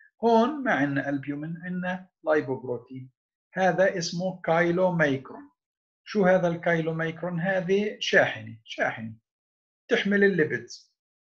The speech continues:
اللي تم امتصاصه بتوديه على الليفر وعلى الدم. إذا شو هو الكايلوميكرون؟ هو شاحنة ولايبوبروتين. شو وظيفته؟ وظيفته حمل الليبيدز. أي ليبيدز؟ الدايتري ليبيدز اللي تم امتصاصه.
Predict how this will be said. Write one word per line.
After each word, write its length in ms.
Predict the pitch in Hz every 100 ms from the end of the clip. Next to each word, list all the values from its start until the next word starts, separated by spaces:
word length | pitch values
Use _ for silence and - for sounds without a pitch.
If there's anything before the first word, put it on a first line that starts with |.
| _ _ _ _ _ 165
اللي 180 | 151 151
تم 280 | 214 196
امتصاصه 720 | 196 180 185 - 220 208 277 254
بتوديه 500 | 202 202 175 180 190
على 180 | 160 165
الليفر 380 | 165 170 160
وعلى 200 | 113 117
الدم. 280 | 113 - - _ _ _ _ _ _ _ _ 143
إذا 140 | 139
شو 220 | 135 214
هو 120 | 202
الكايلوميكرون؟ 1120 | 208 170 185 180 175 170 160 - 165 170 165 - -
هو 120 | 120
شاحنة 640 | - 185 - 135 127 131 _ -
ولايبوبروتين. 1080 | 110 110 143 147 165 165 160 156 139 131 - _ - - -
شو 240 | 180 202
وظيفته؟ 680 | 180 190 - - 170 180 - -
وظيفته 420 | 117 120 135 -
حمل 260 | - 170 180
الليبيدز. 800 | 185 165 139 135 - - _ _ -
أي 160 | 196
ليبيدز؟ 680 | 196 185 175 170 170 - - -
الدايتري 640 | 117 127 143 156 175 170
ليبيدز 380 | 165 165 170 -
اللي 140 | 156
تم 280 | 151 170 165
امتصاصه. 760 | 156 151 147 147 135 - 269